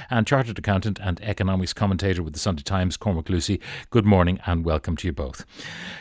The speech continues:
Um, Michael, I'll come to you in a moment, but first of all, Cormac, uh, is, is he right? Is Simon Barnes right that this is the way to go?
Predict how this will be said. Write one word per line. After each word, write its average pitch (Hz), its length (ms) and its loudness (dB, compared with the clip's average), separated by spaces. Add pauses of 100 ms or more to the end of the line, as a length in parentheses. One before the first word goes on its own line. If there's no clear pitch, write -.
Um, 160 340 4
Michael, 165 300 2
I'll 139 60 2
come 214 120 4
to 185 120 4
you 170 100 6
in 143 80 6
a - 20 6
moment, 123 400 6
but 135 140 0
first 190 240 0
of 160 80 2
all, 143 100 4
Cormac, 147 460 0
uh, 135 160 -6 (100)
is, 135 540 -2
is 147 160 0
he 160 100 4
right? 165 260 4
Is 120 120 0
Simon 220 280 4
Barnes 147 380 4
right 107 480 0 (320)
that 110 160 0
this 135 160 2
is 127 120 2
the 127 100 4
way 107 160 6
to 110 100 2
go? 85 300 0